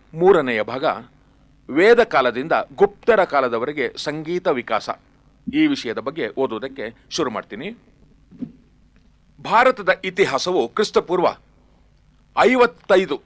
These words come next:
ಸಾವಿರ ವರ್ಷಗಳಿಂದ ಶುರುವಾಯಿತು. ಅದಕ್ಕೂ ಪೂರ್ವದಲ್ಲಿ ಉಚ್ಚ ಮಟ್ಟದಲ್ಲಿ ಸಂಸ್ಕೃತಿ, ಸಭ್ಯತೆ ವಿಜೃಂಭಿಸಿತ್ತು ಎಂದು ಕೆಲ ಇತಿಹಾಸ ಸಂಶೋಧಕರ, ತಜ್ಞರ ಅಭಿಪ್ರಾಯ ಕಾಣಸಿಗುತ್ತದೆ. ಆದರೆ ಆ ಕಾಲದ ಯಾವುದೇ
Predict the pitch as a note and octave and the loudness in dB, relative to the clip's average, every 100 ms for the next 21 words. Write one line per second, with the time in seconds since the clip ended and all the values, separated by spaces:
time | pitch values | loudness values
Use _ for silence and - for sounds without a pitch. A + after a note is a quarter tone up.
0 | _ _ - F3+ F3 D#3+ D3 D#3+ B2+ D3+ | _ _ -2 4 6 6 2 0 -4 -2
1 | D3+ B2+ - E3+ C3+ A2 - D#3+ - _ | 0 -2 -4 -2 0 0 -2 -10 -12 _
2 | _ _ _ _ _ _ _ _ - F#3+ | _ _ _ _ _ _ _ _ 0 4
3 | C4 B3 B3 F3 D3 D3 E3 B2+ A3 - | 4 4 2 4 2 2 -2 -2 -4 -2
4 | - A#3 F#3 D#3+ D3 B2 E3+ - E3+ E3+ | 0 2 2 -2 -2 -2 -4 -4 -4 -4
5 | F3 D3+ D3 D3 D3 C#3 D#3+ C3+ - G3+ | -4 -6 -4 -2 -2 -2 -4 -4 2 2
6 | F#3 C#3+ - D3 C#3 C3 D3 F3 - D#3 | 2 -2 -6 -8 -6 -6 -2 -2 -2 -6
7 | D#3 D3 C#3 A#2+ _ _ _ _ _ - | -4 -4 -2 -6 _ _ _ _ _ 0
8 | A3 G3+ F3 F3+ D#3+ G#2 - _ _ - | 0 4 4 2 0 -2 -6 _ _ 0
9 | F#3+ D#3 E3 D3+ F#2 - F3 E3+ C3 D3+ | 0 2 2 2 -2 -2 0 2 0 0
10 | A2 - D3 B2+ A2 A2 G2+ - B2+ C#3+ | 0 -2 -2 -2 -10 -10 -10 -2 0 0
11 | C3 - - - - C3+ F3 D3 D3+ C3+ | -4 -6 -16 -10 0 2 2 2 0 0
12 | A#2 A2+ D3+ F3+ | 0 0 0 0